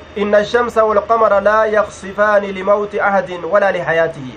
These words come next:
أدوف جينهن جرجيرمن du'a nam tokkootiif jecha walaa lihayaatii dhalatu isaatiif illee namni tokko dhalatuudhaaf jechas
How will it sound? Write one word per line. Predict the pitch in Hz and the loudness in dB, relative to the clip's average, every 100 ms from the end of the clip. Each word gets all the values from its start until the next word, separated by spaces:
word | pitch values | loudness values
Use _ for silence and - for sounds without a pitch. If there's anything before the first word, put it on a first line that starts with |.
| - | -2
أدوف | 196 202 185 | -2 -2 -10
جينهن | 156 180 190 190 | -10 -10 -10 -10
جرجيرمن | 165 165 175 170 190 226 220 - - - - - 151 | -12 -14 -4 0 0 -2 -4 -18 -20 -20 -20 -20 -6
du'a | 208 226 | -2 0
nam | 220 | 0
tokkootiif | 208 202 208 208 202 196 | -2 -6 -4 -4 -6 -8
jecha | 202 196 | -2 0
walaa | 185 175 | 2 0
lihayaatii | 175 160 175 190 190 202 202 | -2 0 2 2 0 -2 -6
dhalatu | 180 180 185 | -4 -4 -6
isaatiif | 160 170 165 151 | -6 -4 -4 -6
illee | 156 156 156 - - 156 | -8 -4 -4 -4 -16 -6
namni | 190 233 | -6 -2
tokko | 240 226 | -4 -2
dhalatuudhaaf | 185 190 175 165 156 147 | 0 0 -2 -2 -4 -4
jechas | 160 160 147 | -6 -6 -8